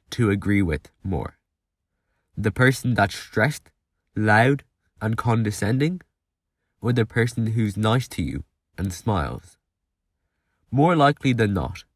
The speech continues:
you'd agree more with the nice person that smiles. I would, for sure. So, be friendly.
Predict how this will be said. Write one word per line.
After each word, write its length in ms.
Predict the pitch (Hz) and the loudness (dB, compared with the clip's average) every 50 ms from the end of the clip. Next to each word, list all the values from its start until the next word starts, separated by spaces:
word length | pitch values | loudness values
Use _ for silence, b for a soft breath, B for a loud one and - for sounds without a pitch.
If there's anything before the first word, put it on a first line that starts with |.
| _ _ _ _ _ _ _ _ _ _ _ _ _ | _ _ _ _ _ _ _ _ _ _ _ _ _
you'd 280 | - 113 113 113 - - | -2 0 0 0 0 0
agree 440 | 113 117 110 110 117 120 123 131 127 | -2 0 0 2 4 4 4 4 4
more 360 | 120 110 101 95 92 92 85 | 2 2 2 2 2 0 -2
with 180 | - 95 98 - | -2 -4 -4 -2
the 80 | 107 | -2
nice 340 | 95 92 98 110 120 117 - | -2 0 0 0 0 -2 -4
person 420 | - - 78 78 - - 104 98 - _ - | -8 -8 -8 -8 -8 -10 -16 -16 -16 _ -8
that 180 | - - - | -8 -8 -8
smiles. 580 | - - - 101 87 - - - 87 - - _ _ _ _ _ _ _ _ _ _ _ _ _ - | -12 -8 -6 -4 -4 -4 -6 -10 -16 -18 -20 _ _ _ _ _ _ _ _ _ _ _ _ _ 2
I 160 | 110 123 147 | 4 4 4
would, 300 | 139 104 85 69 - - | 4 2 -2 -4 -8 -12
for 160 | - - 101 | -8 -6 -6
sure. 340 | 95 - - 90 - - - _ _ _ _ _ _ _ _ _ _ _ _ _ _ _ _ _ _ | -6 -4 -4 -6 -6 -8 -14 _ _ _ _ _ _ _ _ _ _ _ _ _ _ _ _ _ _
So, 380 | - - 139 127 107 113 123 - _ _ _ _ _ _ _ _ _ _ _ | -6 0 2 2 2 2 -2 -6 _ _ _ _ _ _ _ _ _ _ _
be 160 | - 135 147 | 0 0 0
friendly. 540 | - - - 143 143 143 127 107 - - | 0 -2 -2 -2 -2 -2 -4 -6 -8 -12